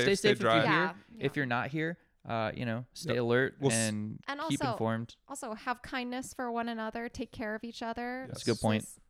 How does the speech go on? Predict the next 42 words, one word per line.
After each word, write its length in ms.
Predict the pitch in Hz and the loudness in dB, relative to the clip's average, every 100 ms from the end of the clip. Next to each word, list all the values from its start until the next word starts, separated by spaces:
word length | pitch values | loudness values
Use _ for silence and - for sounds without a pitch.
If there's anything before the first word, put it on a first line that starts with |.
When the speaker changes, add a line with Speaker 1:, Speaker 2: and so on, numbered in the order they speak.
| - | -14
Speaker 3:
you 100 | 214 | -10
know, 160 | 185 175 | -8 -10
this 140 | 202 | -12
is 100 | 196 | -16
a 40 | |
time 260 | 202 - 196 | -14 -10 -8
when 120 | 190 | -8
you 60 | 185 | -10
can 120 | 240 | -10
either 200 | 185 185 | -10 -10
get 140 | 185 - | -10 -12
really 180 | 185 180 | -12 -12
stressed 480 | - - 185 196 - | -12 -8 -8 -8 -10
and 120 | 175 | -10
only 140 | 180 | -10
care 140 | 185 202 | -10 -10
about 180 | 190 - | -10 -10
yourself, 420 | 185 180 190 233 - | -12 -10 -10 -12 -4
or 100 | 180 | 0
Speaker 1:
Yep. 280 | - - - | 0 -2 -10
Speaker 3:
you 180 | 190 180 | -12 -12
can, 400 | - 185 170 185 | -10 -12 -10 -12
you 100 | 185 | -10
know, 220 | 165 147 - | -12 -12 -10
open 220 | 185 185 | -8 -8
up 140 | 180 | -10
your 100 | 175 180 | -12 -12
hearts 280 | - - | -14 -18
and 80 | 180 | -16
your 120 | 170 | -14
homes. 500 | 185 180 - - - - | -14 -16 -18 -16 -8 -2
Speaker 2:
Well, 140 | 117 | -2
Speaker 3:
So. 140 | - 120 | -2 -6
Speaker 2:
well 120 | 117 | -6
said. 340 | - 165 151 120 - | -2 -2 -4 -8 -10
Speaker 1:
I'm 180 | - 110 | -2 0
doing 160 | 117 127 | 2 2
the 80 | 131 | 0
first 240 | 113 - | -2 -4
one. 180 | - 120 - _ | -10 -12 -18 _
Speaker 2:
We'll, 160 | 127 131 | 4 6
uh, 280 | 120 117 | 6 4